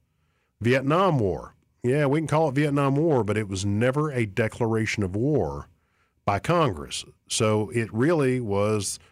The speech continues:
the Vietnam conflict or Vietnam incursion, whatever you want to call it.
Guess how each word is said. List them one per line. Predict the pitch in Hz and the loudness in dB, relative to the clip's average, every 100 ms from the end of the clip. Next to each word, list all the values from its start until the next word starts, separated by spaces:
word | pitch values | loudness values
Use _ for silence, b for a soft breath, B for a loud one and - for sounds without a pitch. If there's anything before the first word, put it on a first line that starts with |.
| b | b
the | 95 | -6
Vietnam | 90 104 104 107 113 | -2 0 0 0 -2
conflict | 110 156 160 127 90 71 - - - | 0 0 0 0 -4 -6 -12 -16 -6
or | 87 85 87 | -4 -2 -2
Vietnam | 87 120 113 117 120 110 | -2 -2 -2 -2 -2 -2
incursion, | 107 - 170 170 143 85 65 - _ _ _ _ _ - | -4 -2 2 2 0 -4 -10 -18 _ _ _ _ _ -4
whatever | 107 123 | 0 0
you | 156 151 | 0 0
want | 151 | 0
to | |
call | - - 185 165 110 | -2 -2 2 2 2
it. | 101 | 0